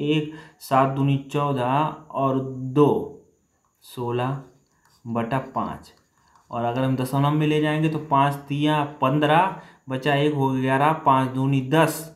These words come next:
बचा एक, हो गए दस, फिर पाँच दूनी दस, यानी कि बत्तीस दशमलव दो, यानी कि पच्चीस परसेंट का लाभ ले रहा था जब पैंतीस में बेच रहे थे।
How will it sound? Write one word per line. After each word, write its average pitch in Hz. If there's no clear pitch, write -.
बचा 123
एक, 147
हो 123
गए 147
दस, 139
फिर 123
पाँच 113
दूनी 117
दस, 117
यानी 127
कि 131
बत्तीस 135
दशमलव 143
दो, 110
यानी 151
कि 160
पच्चीस 160
परसेंट 180
का 180
लाभ 175
ले 180
रहा 180
था 185
जब 175
पैंतीस 175
में 175
बेच 165
रहे 151
थे। 151